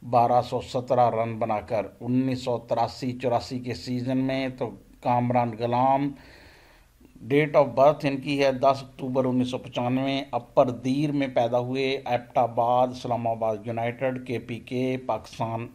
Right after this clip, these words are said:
under नाइनटीन की तरफ से क्रिकेट खेलते हैं। बारह सौ उनचास रन इन्होंने कैद आज़म ट्रॉफ़ी में बनाए और एवरेज इनकी रही बासठ इशारिया चार पाँच। बीस इनिंग्स की में पाँच सेंचुरियाँ और पाँच निसफ सेंचुरियाँ स्कोर की।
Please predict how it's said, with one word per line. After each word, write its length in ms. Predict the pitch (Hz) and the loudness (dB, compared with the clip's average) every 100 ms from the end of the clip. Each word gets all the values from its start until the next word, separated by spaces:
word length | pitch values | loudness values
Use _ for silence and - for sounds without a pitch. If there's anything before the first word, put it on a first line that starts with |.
| - - | -18 -10
under 280 | 120 117 110 | -4 -2 -2
नाइनटीन 680 | 113 113 117 117 147 151 147 | -2 -4 -4 -6 0 2 0
की 120 | 147 | -2
तरफ 280 | 131 117 135 | -4 -2 -2
से 260 | - 127 143 143 - - - - _ | -4 -2 -2 -4 -16 -20 -20 -20 _
क्रिकेट 400 | 143 135 127 120 - | -2 -2 -2 -6 -4
खेलते 360 | 127 120 127 | -6 -4 -4
हैं। 320 | 135 131 127 110 | -2 0 0 0
बारह 320 | 120 135 143 | 2 4 2
सौ 160 | 139 143 | 0 -2
उनचास 520 | 131 123 139 147 156 | -4 0 4 4 4
रन 240 | 147 139 135 | 2 0 2
इन्होंने 320 | 131 127 127 | 0 2 2
कैद 260 | 127 131 123 | 2 2 2
आज़म 240 | 123 127 123 | 2 0 0
ट्रॉफ़ी 320 | 127 120 127 | 0 0 0
में 240 | 127 120 | 0 0
बनाए 340 | 120 120 117 120 123 - - - - | 0 2 2 2 -2 -10 -20 -6 -2
और 140 | 120 135 | 0 2
एवरेज 400 | 139 151 160 143 | 2 4 4 2
इनकी 280 | 139 135 | -2 -2
रही 240 | 131 127 127 123 | -2 0 0 0
बासठ 460 | 113 139 147 156 139 | 2 2 2 -2 -2
इशारिया 440 | 123 123 120 127 113 - | 0 0 0 0 -2 0
चार 300 | 123 117 113 - | 2 2 0 -2
पाँच। 320 | 160 127 127 110 | -2 -2 -2 -6
बीस 380 | 127 139 147 - | -4 -2 -4 -4
इनिंग्स 360 | 131 131 127 - | -2 -2 -4 -10
की 240 | - 131 123 | -10 -8 -4
में 380 | 123 123 123 123 | -4 -2 -2 -2
पाँच 340 | 131 127 127 127 | -2 0 -2 -2
सेंचुरियाँ 580 | 127 123 123 127 127 | -2 -2 -2 0 0
और 180 | 123 120 123 127 | 0 -4 -6 -4
पाँच 380 | 127 127 127 | -2 0 -2
निसफ 300 | 127 120 123 | -4 -8 -6
सेंचुरियाँ 420 | 120 117 107 120 117 | -6 -8 -8 -8 -8
स्कोर 300 | - 123 110 | -8 -8 -8
की। 240 | - 92 | -8 -12